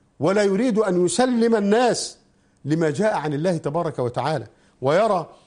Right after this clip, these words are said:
إن، يعني، آه، أن، آه، العقل يكفي أن يح-، أن يحكمنا الآن،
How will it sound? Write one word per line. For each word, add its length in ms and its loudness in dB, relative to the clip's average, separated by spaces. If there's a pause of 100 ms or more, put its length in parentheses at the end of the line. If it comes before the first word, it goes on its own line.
(200)
إن، 240 0
يعني، 400 -2 (320)
آه، 300 -2
أن، 180 0
آه، 180 -2 (560)
العقل 380 -2 (560)
يكفي 520 -2 (760)
أن 120 0
يح-، 380 -4
أن 100 -2
يحكمنا 540 -4
الآن، 340 -12